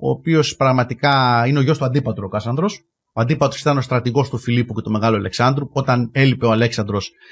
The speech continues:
στην Ασία, είχε αφήσει τον Αντίπατρο ως αντιβασιλέα. Ο γιος του, λοιπόν, ο Κάσανδρος έγινε βασιλιάς, είναι αυτός που δολοφόνησε την Ολυμπιάδα, τη Ροξάνη, τον μικρό Αλέξανδρο.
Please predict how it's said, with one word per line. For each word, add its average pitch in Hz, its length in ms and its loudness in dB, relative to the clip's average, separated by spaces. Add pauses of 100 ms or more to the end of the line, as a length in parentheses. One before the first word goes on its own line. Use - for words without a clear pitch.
(160)
στην 117 260 0
Ασία, 110 380 2
είχε 123 160 0
αφήσει 120 200 -2
τον 120 120 0
Αντίπατρο 113 480 0
ως 104 140 -2
αντιβασιλέα. 107 720 0 (600)
Ο 117 120 2
γιος 185 180 4
του, 170 80 2
λοιπόν, 147 260 2
ο 123 60 2
Κάσανδρος 240 500 2
έγινε 165 260 4
βασιλιάς, 226 580 2
είναι 214 120 4
αυτός 190 180 -2
που 185 100 -4
δολοφόνησε 160 500 2
την 139 100 -2
Ολυμπιάδα, 143 600 2
τη 147 100 -6
Ροξάνη, 208 520 2
τον 175 140 0
μικρό 156 240 -2
Αλέξανδρο. 214 600 2